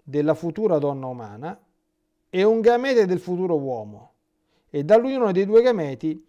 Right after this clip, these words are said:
si sarebbe formato il primo embrione umano, quello di Adamo, che in seguito sarebbe stato partorito dalla scimmia. Questo è il primo punto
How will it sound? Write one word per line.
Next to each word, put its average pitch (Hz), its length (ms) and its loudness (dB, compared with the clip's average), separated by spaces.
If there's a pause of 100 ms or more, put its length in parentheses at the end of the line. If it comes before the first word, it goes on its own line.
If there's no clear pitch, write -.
(120)
si - 140 -14
sarebbe 175 420 -2
formato 165 420 -8
il 185 80 -12
primo 151 280 -8
embrione 175 340 -8
umano, 110 460 -14
quello 170 260 -6
di 180 100 -4
Adamo, 110 500 -10
che 185 120 -10
in 202 80 -8
seguito 139 340 -12
sarebbe 170 300 -8
stato 131 280 -14
partorito 156 460 -12
dalla 135 220 -12
scimmia. - 500 -20
Questo 220 260 -12
è 143 40 -12
il - 60 -18
primo 233 280 -12
punto 113 520 -20